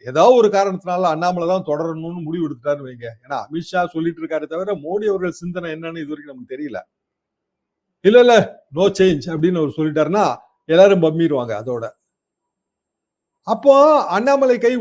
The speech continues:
ஓங்கும். என்னன்னா பாருங்க எல்லாரும் முயற்சி பண்ணியும் என்னைய ஆட்டவோ அசைக்கவோ முடியலன்னு சொல்லுவார்ல அவரு. அந்த இடத்துல அதை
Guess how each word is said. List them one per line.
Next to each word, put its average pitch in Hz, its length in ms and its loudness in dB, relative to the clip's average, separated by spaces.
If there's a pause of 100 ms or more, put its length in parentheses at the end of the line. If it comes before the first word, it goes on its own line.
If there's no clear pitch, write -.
ஓங்கும். 226 520 2
என்னன்னா 208 380 -6 (100)
பாருங்க 196 420 -2 (200)
எல்லாரும் 208 520 0
முயற்சி 208 400 -2
பண்ணியும் 208 520 -4
என்னைய 190 300 -4 (180)
ஆட்டவோ 190 460 -2
அசைக்கவோ 180 480 -4
முடியலன்னு 185 500 -2
சொல்லுவார்ல 156 380 -2
அவரு. 117 200 -10 (2000)
அந்த 220 280 0
இடத்துல 254 320 2
அதை 254 160 6